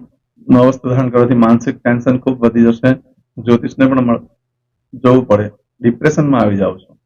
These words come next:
એવો આજનો દિવસ છે. પરંતુ આવું બધું જે ફળ છે, એ આજે તમને સવારે નવ ને છેતાલીસ મિનિટ સુધીમાં મળે. પરંતુ આજે સવારે નવ ને છેતાલીસ મિનિટથી લઈ આવતીકાલે બપોરે બાર ને ચોવીસ મિનિટ સુધીમાં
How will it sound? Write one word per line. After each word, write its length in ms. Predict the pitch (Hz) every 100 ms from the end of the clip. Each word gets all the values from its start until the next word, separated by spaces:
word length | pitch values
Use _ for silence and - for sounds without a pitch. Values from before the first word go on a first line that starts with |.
| -
એવો 160 | 117
આજનો 240 | 113 104 104
દિવસ 280 | 101 98 -
છે. 160 | - _ _ _ _ _ _ _ _ _ _ _ _ _ _
પરંતુ 280 | 131 135 -
આવું 140 | 131 143
બધું 220 | 147 147
જે 80 | 165
ફળ 240 | - 113
છે, 180 | 120 87 - _ _ _ _ _ _ 123
એ 40 |
આજે 220 | 127 147
તમને 300 | 160 151 151 151 - _ _ _ _ _ -
સવારે 360 | 139 127 147 165
નવ 220 | 131 135
ને 120 | 147 156
છેતાલીસ 580 | - 131 - 143 143 143
મિનિટ 180 | 120 -
સુધીમાં 340 | 104 101 92
મળે. 160 | 95 _ _ _ _ _ _ _ _ _ _ _ _ _ _
પરંતુ 240 | 135 156 165
આજે 140 | 170
સવારે 300 | 170 151 156 156
નવ 200 | 143 147
ને 120 | 165
છેતાલીસ 520 | - 147 - 151 156
મિનિટથી 340 | 139 135 -
લઈ 140 | 92 82 _ _ _ _ -
આવતીકાલે 540 | 127 135 175 165 165
બપોરે 400 | 160 135 147 156
બાર 240 | 147 127 127
ને 120 | 139
ચોવીસ 400 | 143 131 127 143
મિનિટ 220 | 135 131 -
સુધીમાં 420 | 120 120 127